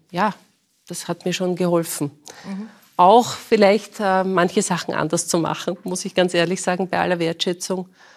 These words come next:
Speaker 1: Ähm, und ich hätte mir sicher manchmal die ein oder andere Frau auch gewünscht, ähm, als Vorbild, weil natürlich einfach, ja,
Speaker 2: Mhm.
Speaker 1: Machtstrukturen ja heute auch noch sehr stark männlich geprägt
Speaker 2: Sehr stark
Speaker 1: sind.
Speaker 2: männlich geprägt sind, aber wenn du sagst, anders machen, auch dein Vater macht im Moment einiges anders, hat man jedenfalls öffentlich den
Speaker 1: Ja.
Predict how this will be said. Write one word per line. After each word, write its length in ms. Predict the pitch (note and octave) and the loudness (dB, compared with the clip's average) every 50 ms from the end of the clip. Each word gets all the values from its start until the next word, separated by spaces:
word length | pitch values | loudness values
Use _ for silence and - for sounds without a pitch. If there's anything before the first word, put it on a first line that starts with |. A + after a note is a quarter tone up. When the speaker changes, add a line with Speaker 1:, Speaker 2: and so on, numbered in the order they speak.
| _ _ _ - | _ _ _ -10
Speaker 1:
Ähm, 440 | F3 F3 F3 F3 F3+ F3+ F#3 F3+ F3+ - _ | -8 -6 -4 -4 -2 -2 -4 -6 -8 -12 _
und 200 | - F#3+ F#3 F3+ | -6 -4 -4 -4
ich 120 | F#3+ F3+ - | -4 -2 0
hätte 240 | F#3 F3 F3+ - | -2 -2 0 -2
mir 40 | F#3 | -4
sicher 280 | E3+ - F#3 F3+ - F#3+ | -4 -4 -6 -6 -2 0
manchmal 540 | F#3 F3 D#3 E3 E3+ - - F#3+ F3+ F3+ F3 F3+ - - - - - - - - _ - - - _ _ _ _ - | 0 0 0 0 -2 -2 0 2 2 2 0 -4 -12 -20 -20 -20 -20 -20 -20 -20 _ -20 -20 -20 _ _ _ _ -8
die 80 | - | -4
ein 140 | - - F#3 | -2 0 2
oder 160 | F#3 F#3 F#3 | 2 4 4
andere 280 | D3+ D#3 F3 F3+ F#3+ F#3 | 4 4 4 2 2 0
Frau 280 | - - E3 D3+ D#3 | 0 2 4 4 4
auch 140 | F3+ F3 - | 4 2 0
gewünscht, 680 | - G#3 E3+ F3 F#3 G3 G#3 G3 - - - - - G#3+ | -2 -2 2 2 2 2 2 2 0 -2 -4 -6 -6 -4
ähm, 460 | - F#3 F#3 F3+ F3 F3+ F3+ F#3 F#3 | -4 -2 -2 0 0 0 -2 -2 -2
als 260 | - - F#3 F#3 - - | -4 -6 -6 -4 -6 -2
Vorbild, 520 | - E3+ D#3+ E3 E3 - G3 F3+ F3 - | 2 2 2 2 0 -2 -2 -2 0 0
weil 100 | F3+ F3 E3+ | 0 2 2
natürlich 600 | F3 E3+ E3+ - F3+ F3 F#3 F#3 F3+ - - - | 0 0 0 0 -2 0 0 -2 -4 -6 -10 -12
einfach, 500 | E3 E3 - - E3+ E3 - - - - | -12 -8 -6 -6 -6 -6 -8 -12 -14 -12
ja, 200 | - F3 E3+ D#3+ | -8 -8 -8 -8
Speaker 2:
Mhm. 160 | F#3 G3+ - | -6 -6 -6
Speaker 1:
Machtstrukturen 920 | D#3+ - - - - - - F3+ F3 - - F3 F3 F3 F3+ F3 E3+ E3+ F#3 | -6 -8 -8 -10 -12 -8 -8 -8 -8 -4 -2 -2 0 0 0 -2 -2 -4 -4
ja 140 | F3 E3+ D#3+ | -4 -2 -2
heute 340 | E3 E3 E3+ - - F3 - | -2 -2 -4 -2 -2 -2 -2
auch 120 | D3+ E3 | -2 0
noch 220 | F3 F3+ E3+ - - _ - - - - _ _ _ _ _ | -2 -2 -2 -2 -10 _ -20 -20 -20 -20 _ _ _ _ _
sehr 200 | - - F3 E3 | -4 -4 -2 -2
stark 200 | - F3 E3+ - | -2 -4 -2 0
männlich 320 | F3 F3 E3 D#3 D3+ - | 2 2 2 0 -2 -2
geprägt 360 | - E3 - D3+ C3+ C3 - | -6 -6 -4 -4 -6 -4 -4
Speaker 2:
Sehr 100 | - B3+ | -4 -2
stark 140 | A#3+ D4 C#4+ | -2 -2 -2
Speaker 1:
sind. 20 | A3 | -2
Speaker 2:
männlich 240 | G#3+ G3+ A3+ C#4+ - | -2 -2 -4 -6 -6
geprägt 380 | - C#4 - G#3+ G3+ A3 A3 - | -8 -8 -4 -4 -4 -4 -4 -8
sind, 200 | - D#4+ D#4 D4+ | -8 -6 -6 -6
aber 180 | C#4+ C4 B3+ A#3+ | -4 -4 -4 -4
wenn 80 | A#3+ | -4
du 80 | A#3 B3 | -6 -6
sagst, 300 | A#3 B3 A#3+ - - - | -6 -6 -6 -4 -4 -4
anders 340 | F3 F3+ G#3 A3+ B3+ B3+ - | -2 -2 -2 -2 -2 -2 -2
machen, 340 | A3+ F#3+ F#3+ - - A#3+ A3 | 0 -2 -2 -2 -2 -4 -4
auch 120 | G#3+ A3 | -4 -2
dein 160 | - B3 A#3+ | -4 -8 -2
Vater 260 | A#3 C#4+ - - - A3 | 0 0 0 0 -2 -2
macht 280 | G3 F3+ F3+ - - | -2 -2 -2 -2 -4
im 40 | G3 | -4
Moment 240 | G3 F#3+ G3 F#3 F#3 | -4 -4 -4 -4 -2
einiges 360 | - F#3 F3+ G3 - G3+ - | -2 -4 -4 -4 -6 -4 -2
anders, 420 | E3 F#3 G#3+ G#3+ F3 D3+ D3+ - | -2 -2 -2 -2 -4 -6 -8 -10
hat 140 | - E3+ - | -10 -10 -12
man 100 | F3+ F3 | -10 -10
jedenfalls 320 | F3+ F3+ F#3 - G3 F3+ F#3 | -8 -10 -8 -6 -6 -4 -4
öffentlich 400 | F3 E3 - G3+ G3+ G3+ G3+ - | -4 -4 -4 -6 -8 -8 -8 -8
den 140 | G#3+ G3+ | -6 -4
Speaker 1:
Ja. 60 | F#3+ | -2